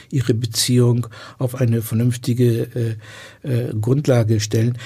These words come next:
Man kann ja auch in, dann, wenn, wenn die beiden Nicht-Verheirateten einen, einen Vertrag machen, können in diesem ja auch regeln, dass der andere Unterhalt zahlt. Das kann man alles frei vereinbaren, nur wenn man nichts vereinbart. Das Gesetz gibt für nicht-eheliche Lebensgemeinschaften, äh,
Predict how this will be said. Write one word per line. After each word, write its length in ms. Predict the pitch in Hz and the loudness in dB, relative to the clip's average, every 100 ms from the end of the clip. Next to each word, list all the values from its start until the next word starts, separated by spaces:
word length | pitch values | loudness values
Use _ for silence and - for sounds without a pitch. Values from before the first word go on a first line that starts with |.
| - | -8
Man 140 | - 113 | -2 0
kann 200 | - 151 | 4 4
ja 120 | 139 | 4
auch 80 | 135 | 2
in, 160 | 139 | 2
dann, 280 | 127 120 123 | 2 2 2
wenn, 260 | 120 131 117 | 2 2 2
wenn 340 | 135 143 131 - | 4 2 0 -8
die 400 | 147 - 123 127 | -12 -10 -10 -6
beiden 400 | 123 117 113 113 | -2 0 2 2
Nicht-Verheirateten 1040 | 139 - - 113 127 120 120 110 - 120 | 0 -4 -4 0 0 0 -2 -4 -4 -4
einen, 240 | 143 123 117 | -2 -2 0
einen 300 | 120 113 113 | 0 0 -2
Vertrag 600 | 113 - - 120 110 117 | -4 -6 -2 -2 -2 -2
machen, 380 | 123 139 131 127 - - - | 0 2 0 -2 -10 -18 -6
können 180 | 147 | -2
in 80 | 135 | 0
diesem 240 | 123 123 135 | 2 2 0
ja 80 | |
auch 180 | 139 117 | 0 2
regeln, 240 | 147 139 127 | 4 4 2
dass 160 | 120 | 0
der 140 | - 113 | -2 -2
andere 240 | 127 123 | -2 0
Unterhalt 420 | 180 208 104 98 | 0 0 -2 -2
zahlt. 460 | - 123 107 104 - - - - - _ - _ - | -6 -6 -6 -8 -12 -20 -20 -20 -20 _ -20 _ -10
Das 140 | 110 | -8
kann 160 | - 117 | -6 -2
man 140 | 127 | -2
alles 240 | 127 123 135 | 0 0 0
frei 260 | - 143 | 0 2
vereinbaren, 720 | 143 - 185 165 151 127 107 123 | 2 0 0 2 4 4 2 2
nur 120 | 123 | 2
wenn 80 | 127 | 2
man 120 | 120 | 4
nichts 260 | 160 - - | 2 0 -8
vereinbart. 600 | 143 120 120 113 104 160 | -2 0 0 -2 -4 -4
Das 160 | 110 - | -4 0
Gesetz 320 | 117 143 143 | 4 2 2
gibt 260 | - - 123 120 - | -8 -10 -12 -10 -10
für 240 | - 123 | 0 2
nicht-eheliche 400 | 120 143 175 127 | 2 2 2 4
Lebensgemeinschaften, 920 | 131 135 - 131 127 127 113 - 117 - - - - - | 4 0 -2 -2 0 -2 -2 -2 -4 -4 -14 -14 -14 0
äh, 260 | 147 120 | 4 4